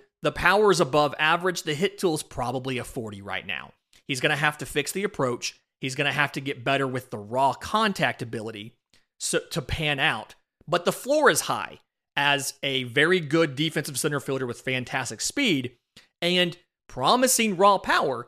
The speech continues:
You just have to be able to get it into games. If his raw power was higher, he'd have been the power tool's only as good as your hit tool, but he's the runner-up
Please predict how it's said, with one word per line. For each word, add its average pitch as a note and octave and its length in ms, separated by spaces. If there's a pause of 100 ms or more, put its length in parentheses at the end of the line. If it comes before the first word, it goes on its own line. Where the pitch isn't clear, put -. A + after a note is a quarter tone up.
(160)
You D3+ 200
just D#3 200
have C3+ 240
to - 60
be B2+ 160
able B2+ 140
to B2 160
get B2+ 140
it A2 100
into A2 260
games. B2+ 520 (240)
If B2+ 140
his D3 140
raw D#3 180
power E3 380
was C3 180
higher, G3+ 460
he'd D3+ 200
have D3 100
been C3+ 140
the B2 80
power C3 300
tool's C3 260
only B2 200
as A#2 60
good B2 120
as A#2 80
your A2+ 100
hit F3 200
tool, A#2 300 (300)
but C3+ 100
he's D3 260
the B2+ 100
runner-up B2+ 640